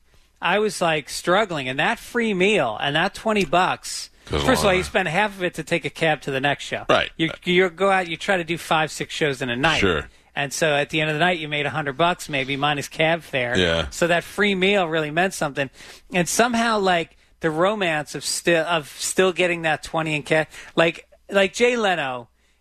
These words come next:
Speaker 1: used to do a show at the Comedy Magic Club in Hermosa
Speaker 2: Yeah.
Speaker 1: every Sunday night. And he would do it on Sunday night because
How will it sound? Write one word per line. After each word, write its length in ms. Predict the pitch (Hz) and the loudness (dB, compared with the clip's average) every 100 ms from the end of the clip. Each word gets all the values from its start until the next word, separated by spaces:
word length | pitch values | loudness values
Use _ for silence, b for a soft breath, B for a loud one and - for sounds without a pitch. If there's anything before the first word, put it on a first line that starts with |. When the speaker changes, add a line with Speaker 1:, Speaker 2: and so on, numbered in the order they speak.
| - | -8
Speaker 1:
used 180 | 165 - | -8 -4
to 60 | |
do 160 | 170 160 | -2 -2
a 20 | |
show 280 | - 170 156 | 0 0 0
at 80 | - | -2
the 60 | |
Comedy 300 | - 156 147 | -4 -2 -2
Magic 380 | 139 135 131 127 | 0 0 0 -4
Club 240 | - 127 | -4 -2
in 60 | 123 | -4
Hermosa 520 | 113 123 120 113 - 120 | -6 0 0 0 -2 0
Speaker 2:
Yeah. 180 | 131 151 | 0 2
Speaker 1:
every 280 | 165 180 208 | 0 0 0
Sunday 340 | 208 185 185 | 2 2 0
night. 280 | 160 123 - - b b | -2 -4 -6 -16 b b
And 80 | 147 | -2
he 80 | 156 | 0
would 120 | 151 | 2
do 120 | 175 | 4
it 60 | 190 | 4
on 140 | 196 | 2
Sunday 320 | 175 185 165 160 | 0 -2 0 0
night 260 | 165 151 | 0 0
because 480 | 143 - 143 127 - | -6 -2 0 -2 -8